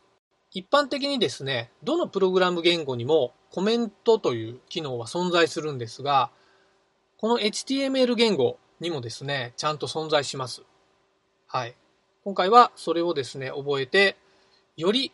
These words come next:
エイチティーエムエルの言語に詳しくなってしまおうと。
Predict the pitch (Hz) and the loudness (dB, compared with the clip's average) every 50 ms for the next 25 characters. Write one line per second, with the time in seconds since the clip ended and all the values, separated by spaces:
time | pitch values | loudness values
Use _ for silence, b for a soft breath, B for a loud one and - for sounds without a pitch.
0 | _ - 160 156 - - - 196 180 180 175 175 170 165 139 131 120 117 117 120 | _ -8 -8 -6 -6 -6 -2 -2 0 0 0 0 -2 -2 -2 -4 -8 -8 -8 -10
1 | - _ - - 139 143 135 127 127 123 120 117 120 _ _ _ _ _ _ - | -12 _ -10 -8 -6 -6 -6 -6 -6 -8 -8 -10 -12 _ _ _ _ _ _ -2
2 | 170 180 - - 175 151 131 120 - 123 113 - 135 123 120 113 113 - - | -2 -2 -2 -4 -6 -6 -6 -6 -6 -10 -12 -8 -8 -8 -8 -8 -10 -12 -16